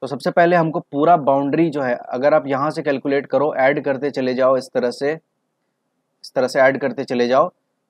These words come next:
तो फिर वो टोटल बाउंड्री का क्या लेंथ आएगा वो आपको निकालना है। तो आपको पता है कि यहाँ से लेकर के यहाँ तक जो लेंथ है that is equal to five सेंटीमीटर, यहाँ से लेकर के यहाँ तक जो लेंथ है that is equal to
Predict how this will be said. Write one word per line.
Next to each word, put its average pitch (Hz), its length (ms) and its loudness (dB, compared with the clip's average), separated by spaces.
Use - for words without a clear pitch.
तो 156 60 -4
फिर 185 220 0
वो 190 140 4
टोटल 160 420 2
बाउंड्री 151 400 4
का 170 120 0
क्या 156 200 2
लेंथ 151 340 2
आएगा 131 380 6
वो 147 120 6
आपको 170 260 6
निकालना 131 380 4
है। 110 60 -4
तो 131 100 0
आपको 135 240 0
पता 160 260 4
है 175 140 0
कि 190 360 -4
यहाँ 147 380 -2
से 170 140 -4
लेकर 156 360 -2
के 170 100 -6
यहाँ 135 320 0
तक 107 200 -4
जो 131 80 -2
लेंथ 127 420 0
है 101 120 -8
that 123 200 2
is 170 180 2
equal 160 380 2
to 180 140 0
five 151 180 4
सेंटीमीटर, 110 580 -4
यहाँ 120 360 -2
से 170 140 -2
लेकर 156 360 0
के 160 120 -4
यहाँ 127 360 0
तक 113 100 -6
जो 127 160 -4
लेंथ 135 420 2
है 101 120 -10
that 120 160 -2
is 143 140 -2
equal 170 400 2
to 180 80 -2